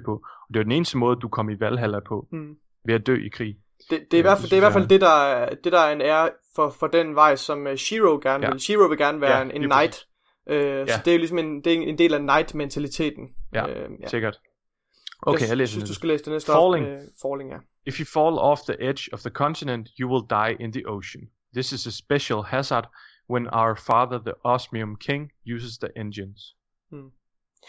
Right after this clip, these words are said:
Speaker 2: Ja, jeg synes ikke, øh, vi skal dvæle så meget ved den anden,
Speaker 1: Nej.
Speaker 2: end at det, at det bare er, er endnu en fare. Altså igen for at understrege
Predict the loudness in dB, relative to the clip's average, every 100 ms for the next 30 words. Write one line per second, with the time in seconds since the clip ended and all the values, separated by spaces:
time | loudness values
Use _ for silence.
0 | _ -6 -4 -4 -2 0 2 0 0 -4
1 | -6 -4 0 0 2 2 2 0 -2 -2
2 | -2 -4 -4 -4 2 6 6 4 0 -4
3 | -4 0 2 0 0 4 4 4 0 -2
4 | -2 -4 0 0 0 -2 0